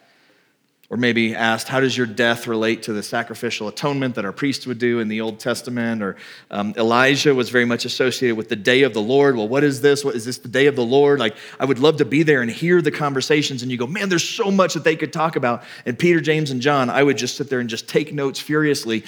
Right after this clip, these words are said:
And it tells us, in fact, Luke's gospel is the only one that gives us the content of what they discussed. It says, "Behold, two men were talking with him, Moses and Elijah, who appeared in glory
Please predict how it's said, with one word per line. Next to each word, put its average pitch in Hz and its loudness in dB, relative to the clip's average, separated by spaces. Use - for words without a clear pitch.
And 135 0
it - -6
tells 175 4
us, 117 0
in 139 -8
fact, 131 2
Luke's 165 2
gospel 151 2
is 139 0
the 127 -4
only 175 0
one 175 0
that 120 -4
gives 151 4
us 151 -2
the 127 -6
content 165 0
of 113 -8
what 123 -2
they 120 0
discussed. 117 -8
It 135 -2
says, 151 4
"Behold, 156 4
two 185 2
men 170 4
were 170 2
talking 123 0
with 123 0
him, 143 -2
Moses 123 0
and 170 0
Elijah, 107 0
who 127 0
appeared 160 2
in 190 2
glory 127 0